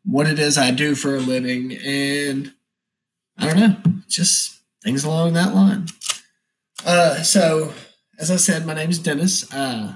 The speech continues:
I live here in Memphis, Tennessee. It's all right for the most part. <laughs> I wouldn't mind moving somewhere else, but it's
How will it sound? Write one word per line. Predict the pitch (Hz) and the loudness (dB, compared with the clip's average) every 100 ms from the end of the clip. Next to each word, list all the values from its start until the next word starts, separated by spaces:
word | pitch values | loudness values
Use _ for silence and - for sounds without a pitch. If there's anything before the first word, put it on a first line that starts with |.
| - | -14
I | 160 | -4
live | 170 165 160 | 0 0 0
here | 160 147 | -2 -2
in | 135 131 | -4 -4
Memphis, | 139 175 - | -2 -2 0
Tennessee. | 175 165 165 165 175 - - - _ _ _ _ _ _ | 0 0 -2 -2 -2 -4 -10 -20 _ _ _ _ _ _
It's | 220 220 220 - - - - - _ - | 2 2 2 0 2 -2 -6 -18 _ 0
all | 196 185 | 2 4
right | 175 175 165 | 2 0 0
for | 180 | 0
the | |
most | 165 156 156 - | 0 -2 -2 -4
part. | 160 147 147 - | -4 -2 -2 0
<laughs> | 196 - - 214 196 - - - - 190 170 - | 0 0 0 2 2 -2 -16 -16 -6 -6 -6 -2
I | 175 | 2
wouldn't | 175 180 165 | 2 2 0
mind | 160 156 156 | -2 -2 -2
moving | 156 147 | -6 -4
somewhere | - 151 147 143 | -6 -6 -8 -8
else, | 156 - | -6 -8
but | 165 147 135 | -8 -8 -6
it's | 143 127 - - - | -4 -2 -4 -4 -8